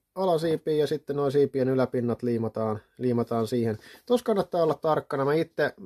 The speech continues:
vähän niinku hioin suoraksi, mut tossa on, tossa on tommoset pyöreät tarkistusluukut ja siinä muovin reunassa on itse asiassa semmonen pyöreä, pyöreä reuna, niin ei kannata hioa tota reunaa ihan suoraksi, että se asettuu silloin, silloin paremmin. Et näyttää, että siinä olisi jotain vähän siistimistä, mut,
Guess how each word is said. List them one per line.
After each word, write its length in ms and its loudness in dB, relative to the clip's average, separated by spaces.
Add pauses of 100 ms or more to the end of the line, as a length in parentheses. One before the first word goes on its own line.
(260)
vähän 280 2
niinku 200 0
hioin 420 4
suoraksi, 480 2
mut 160 -4
tossa 320 -4
on, 180 -2 (640)
tossa 180 -4
on 20 -8
tommoset 300 -6
pyöreät 420 4
tarkistusluukut 1000 0 (200)
ja 340 2
siinä 260 0
muovin 320 4
reunassa 500 2
on 140 0
itse 140 -2
asiassa 160 -4
semmonen 220 -6
pyöreä, 460 2 (100)
pyöreä 340 2
reuna, 300 2
niin 140 0
ei 80 2
kannata 320 0 (100)
hioa 280 4
tota 280 -2
reunaa 380 0
ihan 220 -2
suoraksi, 480 0
että 120 -16
se 60 -6
asettuu 480 -4
silloin, 320 -4 (360)
silloin 340 0
paremmin. 460 2
Et 100 -6
näyttää, 380 -4
että 120 -8
siinä 160 -4
olisi 160 -2
jotain 220 -2
vähän 180 -4
siistimistä, 680 -2
mut, 200 -8